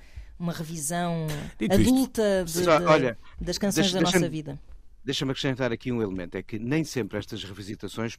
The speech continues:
Speaker 3: podem ser desinteressantes ou não criativas. Há um álbum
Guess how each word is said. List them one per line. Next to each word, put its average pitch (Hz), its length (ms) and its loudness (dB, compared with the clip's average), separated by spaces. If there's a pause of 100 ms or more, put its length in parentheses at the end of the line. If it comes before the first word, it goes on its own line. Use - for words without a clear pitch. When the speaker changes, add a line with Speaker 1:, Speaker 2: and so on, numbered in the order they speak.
(100)
Speaker 3:
podem 117 300 -2
ser 123 360 -2 (280)
desinteressantes 123 800 -4
ou 131 100 -2
não 127 220 0
criativas. 117 640 -6 (100)
Há 117 60 -8
um 117 180 -4
álbum 90 400 -6